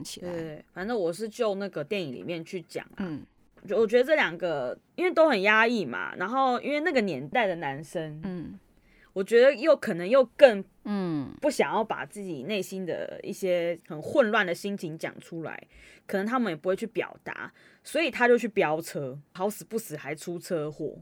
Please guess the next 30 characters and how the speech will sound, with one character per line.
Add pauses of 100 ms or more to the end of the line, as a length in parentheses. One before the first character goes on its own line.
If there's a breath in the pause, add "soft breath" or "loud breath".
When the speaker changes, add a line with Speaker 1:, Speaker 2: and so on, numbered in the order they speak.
Speaker 1:
对
啊。
Speaker 2:
对，
妈
妈
整
个
吓
烂，
因
为
他
就
是， (100)
他
不
想
再， (320)
就
再
有
一
次、
欸，
太
可
怕
了。 (300)
Speaker 1:
真
的。